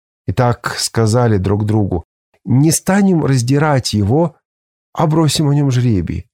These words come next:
чей будет. Да сбудется реченное в Писании: "Разделили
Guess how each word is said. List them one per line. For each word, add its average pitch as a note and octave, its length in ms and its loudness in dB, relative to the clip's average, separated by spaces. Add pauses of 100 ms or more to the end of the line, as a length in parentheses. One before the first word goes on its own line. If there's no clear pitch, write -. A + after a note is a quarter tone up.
(300)
чей B2 260 -2
будет. F#2 460 -4 (680)
Да F#2+ 160 0
сбудется G2 500 -2
реченное G2+ 520 -2
в - 60 -8
Писании: D#2 640 -4 (600)
"Разделили F#2 640 -2